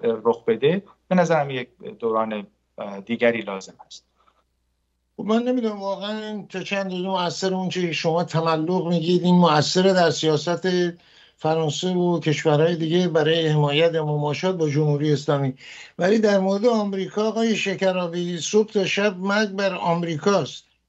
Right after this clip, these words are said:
Speaker 2: تملقی در کار نیست. حالا پشت پرده هم هرچی هست بماند و همهٔ اینها هست.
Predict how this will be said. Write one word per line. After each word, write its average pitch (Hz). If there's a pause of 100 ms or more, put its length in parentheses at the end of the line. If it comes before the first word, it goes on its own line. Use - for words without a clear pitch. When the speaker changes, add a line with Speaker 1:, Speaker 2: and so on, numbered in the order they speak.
(580)
Speaker 2:
تملقی 175
در 185
کار 196
نیست. 190
حالا 170
پشت 165
پرده 165
هم 185
هرچی 165
هست 180
بماند 151 (920)
و 151
همهٔ 170
اینها 190
هست. 170